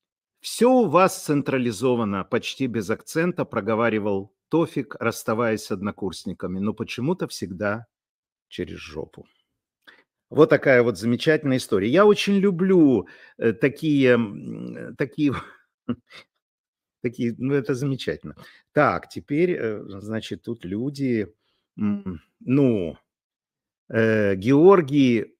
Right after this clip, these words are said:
Магрилишвили, легендарный, э, подарил мне три чашки кофе. А вы пишите, э, сообщения. Здесь же можно сообщение написать, ваши мысли, что такое. Не обязательно меня хвалить. Т-,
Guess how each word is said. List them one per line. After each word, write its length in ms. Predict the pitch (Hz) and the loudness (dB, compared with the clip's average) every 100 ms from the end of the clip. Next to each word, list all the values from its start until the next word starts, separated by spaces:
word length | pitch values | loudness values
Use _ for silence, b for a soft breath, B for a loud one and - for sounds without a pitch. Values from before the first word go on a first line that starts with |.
| _ | _
Магрилишвили, 1300 | 117 143 123 143 123 117 - 131 208 208 160 104 - - 95 | 0 0 2 2 2 0 -4 -2 0 2 4 2 0 -8 -6
легендарный, 960 | 127 117 131 101 113 87 87 90 78 _ _ _ _ _ - | -2 0 0 0 -2 -2 -4 -8 -10 _ _ _ _ _ -2
э, 920 | 107 107 104 101 98 95 92 90 - - - - | 2 2 2 0 0 -2 -2 -4 -8 -12 -16 -6
подарил 360 | 120 127 175 175 | 2 4 4 4
мне 180 | 143 | 2
три 200 | - 151 | 0 -4
чашки 400 | - 135 123 - | -2 -2 -2 -4
кофе. 380 | - 107 90 - - | -2 -2 -2 -6 0
А 160 | 135 147 | 2 2
вы 240 | 170 233 | 2 0
пишите, 1120 | 226 208 - - 214 180 - 143 123 110 98 - | 0 -4 -2 -2 -2 -2 0 2 4 2 -2 -6
э, 580 | 80 - - 110 104 - | -10 -8 -6 -6 -6 -8
сообщения. 800 | - 180 180 - 220 151 104 98 | -4 -4 -4 -4 0 0 0 -4
Здесь 200 | 147 143 | -4 -4
же 100 | 160 | -4
можно 280 | 160 160 147 | -4 -4 -4
сообщение 580 | 156 143 - 175 135 | -2 -4 -2 -2 0
написать, 400 | 98 92 - 95 - | -2 -6 -6 -4 -2
ваши 280 | 196 - | -2 -2
мысли, 520 | 110 120 123 - 104 - b b b | -4 -2 -4 -6 -12 -12 b b b
что 260 | - 170 180 | -4 0 0
такое. 320 | 156 - 120 | 0 0 0
Не 100 | 143 | 0
обязательно 380 | 156 196 202 175 | 0 0 0 0
меня 220 | 165 160 | 0 -2
хвалить. 560 | - 156 165 113 - _ _ _ _ | -2 0 0 0 -6 _ _ _ _
Т-, 80 | _ | _